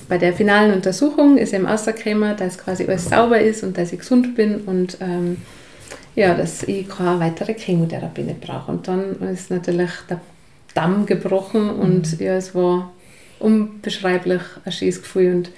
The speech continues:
Speaker 1: jetzt ja wieder denke ich an das, an den ersten Dezember zurück,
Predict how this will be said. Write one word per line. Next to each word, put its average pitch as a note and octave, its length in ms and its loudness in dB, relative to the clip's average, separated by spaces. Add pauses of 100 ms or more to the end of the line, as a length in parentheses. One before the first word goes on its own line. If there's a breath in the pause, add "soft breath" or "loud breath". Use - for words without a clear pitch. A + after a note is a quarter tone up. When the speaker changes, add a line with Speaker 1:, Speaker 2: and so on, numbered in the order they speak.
(400 loud breath)
Speaker 1:
jetzt G#3+ 300 4
ja G#3 140 4
wieder A3 300 6
denke G3+ 320 0
ich G3+ 60 -2
an G3 120 -4
das, F#3+ 180 -4 (260)
an F#3+ 140 -4
den F#3+ 260 -4
ersten G3 280 -6
Dezember G3+ 460 -4
zurück, - 380 -10